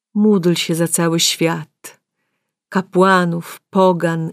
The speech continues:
innowierców, za dusze w czyśćcu cierpiące. Proś o wiele, bo wszystko możesz otrzymać. Przez prośby uwielbiasz miłosierdzie, dobroć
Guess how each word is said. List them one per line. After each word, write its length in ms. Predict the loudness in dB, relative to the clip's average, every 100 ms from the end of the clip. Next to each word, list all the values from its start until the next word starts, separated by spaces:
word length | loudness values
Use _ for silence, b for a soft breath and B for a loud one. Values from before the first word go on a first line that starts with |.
| -2
innowierców, 1300 | 2 4 4 2 2 2 2 -4 -8 -10 -12 -16 _ B B B B 0
za 160 | 2
dusze 260 | 2 0 -2
w 160 | -4
czyśćcu 500 | -2 0 -2 -4 -6
cierpiące. 920 | -4 -4 -2 -2 0 -2 -4 -8 -10 -16 _ _ _ _ _ _ _ _ _ _ -4
Proś 320 | -2 -2 -2
o 100 | -2
wiele, 680 | 0 2 2 0 -4 -12 -16 -18 _ _ _ _ _ _ _ _ -4
bo 80 | -4
wszystko 560 | 0 0 0 0 0
możesz 320 | 2 2 0
otrzymać. 1080 | -2 -4 -2 -2 -2 -6 -12 -10 -8 -8 -10 _ _ _ _ _ _ _ _ _
Przez 240 | -6 -4 -4
prośby 520 | 0 0 2 2 0
uwielbiasz 680 | 0 2 4 4 2 -2 0
miłosierdzie, 1000 | 2 2 0 0 0 -4 -8 -12 -12 -16 _ _ _ _ _ -2
dobroć 880 | 2 4 2 -2 -4 -4 -6 -8